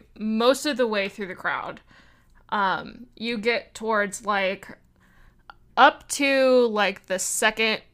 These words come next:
uh, or third row of people. It's, it's tough to get there. You have to go, you really have to push past people, but, um, you're able to do it. And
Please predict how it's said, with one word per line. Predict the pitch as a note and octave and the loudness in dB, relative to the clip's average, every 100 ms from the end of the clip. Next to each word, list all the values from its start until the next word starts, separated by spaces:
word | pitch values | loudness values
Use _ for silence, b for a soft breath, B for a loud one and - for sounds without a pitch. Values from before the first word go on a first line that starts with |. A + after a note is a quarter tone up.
| _ - - _ _ _ - | _ -20 -20 _ _ _ -12
uh, | - | -8
or | D#3+ G3+ | -4 -4
third | - - G#3+ G#3 G3+ | -6 -2 2 2 2
row | G#3+ A3+ | 0 0
of | B3 | 0
people. | D4+ D4 F4+ G#4 A4 b b b _ - | -4 -4 0 -2 -2 b b b _ -8
It's, | A#3+ A3+ - - - - | -6 -4 -8 -14 -18 -2
it's | A#3+ A#3+ - - | 0 0 -4 -8
tough | - C4+ F#3+ - | 4 6 6 2
to | C4 | -4
get | A#3 A#3 | -2 0
there. | G3+ F#3+ | 0 0
You | G#3 A#3 | 0 0
have | A#3 D4 - | 4 2 0
to | A3+ | -6
go, | A3 G3+ G3+ | -2 -2 -2
you | A3 | -4
really | G#3+ A3 G#3+ | -2 -2 -2
have | G#3+ G3+ | -2 -4
to | G#3 | -6
push | - G#3+ - | -8 -8 -6
past | A3 F#3 G#3 - | 0 2 2 -2
people, | G#3 G3+ F#3 | -6 -4 -4
but, | F#3 F#3 D#3 - - | -2 -2 -2 -6 -8
um, | F#3+ F3 F3+ - - | -6 -6 -10 -16 -10
you're | A3 A3 | -4 0
able | A3 A3 | 0 -2
to | A3 | -2
do | G#3+ G#3 | -2 -2
it. | G#3 G#3+ - | 0 -2 -2
And | G#3+ A3 G#3 G3+ | -2 -2 -2 -8